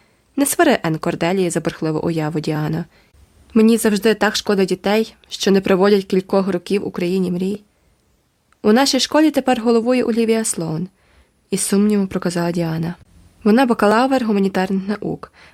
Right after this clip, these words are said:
а сюди влаштувалася, щоб жити разом із матір'ю. То вона каже, що дітей слід учити спиратися тільки на факти. Невже це від тебе, Діано Райт, я діждала підтримки таких славнуватих тверджень?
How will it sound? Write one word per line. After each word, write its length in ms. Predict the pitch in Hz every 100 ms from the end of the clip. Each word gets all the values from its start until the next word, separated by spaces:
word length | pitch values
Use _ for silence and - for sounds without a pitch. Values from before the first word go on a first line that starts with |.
| _
а 120 | -
сюди 260 | 185 208 311
влаштувалася, 720 | 311 - 208 185 233 240 208
щоб 240 | - 185 175
жити 280 | 202 208
разом 300 | 170 165 175
із 140 | 185 185
матір'ю. 540 | 156 151 151 - 156 - _ _ _ -
То 100 | 202
вона 220 | 208 208
каже, 440 | 214 220 254 240
що 180 | 233 -
дітей 380 | 196 208 202 294
слід 320 | - 233 262 -
учити 460 | 190 - 247 247
спиратися 640 | - - 175 175 - - 202
тільки 300 | 170 - 175
на 80 |
факти. 520 | 180 147 147 - 170 170 _ _ _ _ _ - _ -
Невже 340 | 185 185 269
це 140 | 294
від 160 | 285 269
тебе, 280 | 180 170 165
Діано 340 | 175 185 180
Райт, 360 | 175 226 294 - - -
я 100 | 185
діждала 440 | 180 190 156 202 202
підтримки 580 | 190 - 208 254 -
таких 420 | 220 185 - 214 -
славнуватих 720 | 196 185 180 165 170 180 -
тверджень? 540 | - 170 - 170